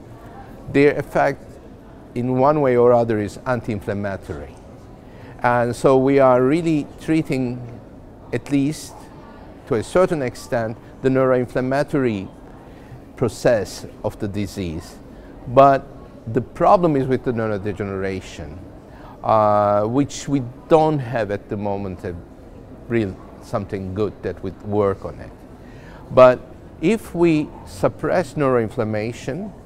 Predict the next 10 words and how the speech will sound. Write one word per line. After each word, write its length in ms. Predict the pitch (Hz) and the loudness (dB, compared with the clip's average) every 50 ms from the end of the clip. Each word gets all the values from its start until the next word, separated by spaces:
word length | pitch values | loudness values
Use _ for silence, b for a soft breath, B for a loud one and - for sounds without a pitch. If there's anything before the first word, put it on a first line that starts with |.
| - B B B B B B B B B B - | -20 B B B B B B B B B B -6
it's 260 | - 127 - - 143 | -6 -6 -6 0 4
likely 400 | 143 135 147 180 - - 180 175 | 4 4 4 4 0 -2 -2 0
that 300 | 143 147 143 131 127 - | 0 0 0 -2 -2 -4
neurodegeneration 1000 | 151 143 135 135 131 117 123 117 110 135 120 117 120 117 120 117 - - 123 113 | -2 0 0 0 2 2 0 0 0 0 0 0 0 0 -2 -4 -6 -6 -4 -2
will 140 | 113 110 104 | -2 -2 -2
be 300 | 101 107 104 98 98 85 - - - - - | -2 -4 -4 -6 -6 -8 -12 -18 -20 -16 -12
less, 640 | 101 101 101 98 90 71 - - - - - - - - | -8 -6 -6 -6 -6 -6 -8 -12 -16 -18 -18 -18 -12 -2
or 300 | - 113 101 98 98 90 | 0 2 2 2 0 -2
probably 680 | 82 - - - 151 139 117 120 101 104 107 110 101 104 | -6 -4 2 4 4 6 6 2 0 0 -2 -2 -2 -2
will 460 | 101 98 101 101 98 98 98 92 - | -2 -2 -2 -2 -2 -2 -4 -8 -10